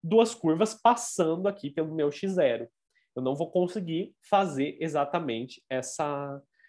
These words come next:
essa propriedade, essa façanha, justamente porque o teorema de existência e unicidade, ele me impede nisso.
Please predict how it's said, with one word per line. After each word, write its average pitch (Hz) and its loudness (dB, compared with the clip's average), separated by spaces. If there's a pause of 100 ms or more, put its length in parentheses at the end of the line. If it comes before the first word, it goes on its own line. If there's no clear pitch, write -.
(140)
essa 131 0
propriedade, 139 0
essa 123 -2 (100)
façanha, 139 -2 (280)
justamente 165 0
porque 185 -2
o 180 4
teorema 175 2
de 139 -2
existência 139 -4
e - -6
unicidade, 127 -2
ele 143 -4
me 160 -6
impede 127 0
nisso. - -16